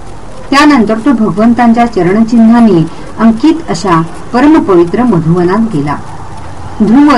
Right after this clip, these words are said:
तपोवनात निघून गेल्यावर नारद उत्तानपादाच्या महालात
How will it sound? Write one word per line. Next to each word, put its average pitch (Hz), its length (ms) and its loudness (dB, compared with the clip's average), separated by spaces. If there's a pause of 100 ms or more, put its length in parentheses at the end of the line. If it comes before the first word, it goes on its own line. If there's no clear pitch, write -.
(100)
तपोवनात 233 560 0
निघून 185 340 0
गेल्यावर 165 460 0 (380)
नारद 190 420 2 (260)
उत्तानपादाच्या 311 840 0
महालात 175 400 0